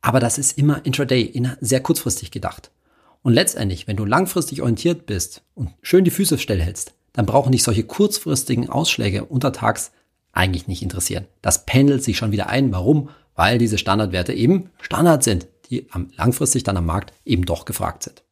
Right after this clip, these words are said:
Und das hat sich übrigens auch ganz stark, und das ist wieder die, die gute Sache an Corona, während der Corona-Krise im März zweitausendzwanzig gezeigt, dass nämlich diese Standard-E T Fs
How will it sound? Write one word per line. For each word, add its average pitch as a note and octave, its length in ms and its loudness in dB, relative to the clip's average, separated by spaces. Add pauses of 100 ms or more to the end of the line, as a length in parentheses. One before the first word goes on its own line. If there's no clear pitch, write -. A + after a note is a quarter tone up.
(600)
Und C3 140 2
das G3 200 2
hat A3+ 140 -4
sich - 320 -2
übrigens C3+ 480 -2 (340)
auch E3+ 220 0
ganz E3+ 220 2
stark, - 280 -2
und A#2+ 60 -4
das F2+ 120 -2
ist F#2+ 180 -6
wieder G#2+ 160 -8
die, C3 260 -12
die A#2+ 80 -10
gute F#3 220 -2
Sache F2+ 280 -2
an G2 120 -6
Corona, C3 460 0 (200)
während D3+ 460 4
der C3 60 -2
Corona-Krise B2 580 2
im F#2 160 -4
März G2 300 0
zweitausendzwanzig A2+ 840 -2
gezeigt, - 460 -2 (500)
dass - 160 0
nämlich B2+ 220 6
diese G#2+ 320 2
Standard-E E3+ 540 0
T - 220 -8
Fs - 280 -12